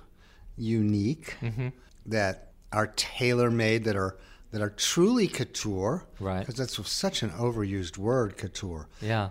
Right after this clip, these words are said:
Speaker 1: You know, but, and bespoke.
Speaker 2: Mm-hmm.
Speaker 1: But things that truly are bespoke where, uh, uh, there are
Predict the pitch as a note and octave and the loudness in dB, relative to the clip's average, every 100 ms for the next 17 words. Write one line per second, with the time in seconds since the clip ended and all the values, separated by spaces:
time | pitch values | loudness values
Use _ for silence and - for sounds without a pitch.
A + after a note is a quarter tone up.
0 | - G#2 G2+ F#2+ F2+ F#2 G2 - G#2+ G#2 | -6 -6 -4 -4 -6 -2 -2 -2 -6 -4
1 | A2 - - F#2+ E2 - - - A#2 A2 | -4 -4 -2 -2 -2 -8 -14 -6 -4 0
2 | A#2+ - E3 D#3+ C#3 - G#3+ A3 E3 D#3 | 0 4 4 4 2 0 2 6 6 6
3 | D#3 A#2 C3 - - B2 A#2+ A2 G#2 G2+ | 4 4 2 2 4 2 2 0 0 0
4 | - - - - - - - - - - | -6 -20 -20 -20 -20 -20 -20 -20 -20 -20
5 | - - - A2+ A2+ G#2+ - G2 G#2 G2 | -20 -14 -2 0 2 -2 -4 -2 2 2
6 | F2+ G2 G2+ G2+ F#2 F#2 F2+ | 0 0 0 2 2 0 -2